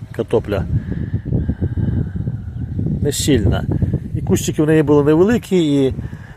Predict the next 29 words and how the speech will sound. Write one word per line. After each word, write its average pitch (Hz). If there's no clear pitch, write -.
і, 117
і 170
урожай 165
був, 190
був 165
невеликий, 165
і 139
вона 147
погано 147
зберігалася, 170
робилася 135
дуже 127
м'якою -
вже 160
до 147
весни, 160
тому 151
я 156
її 147
не 143
садив. 110
А 120
це 202
в 180
цьому 175
році 180
я 160
вирішив 151
купити 143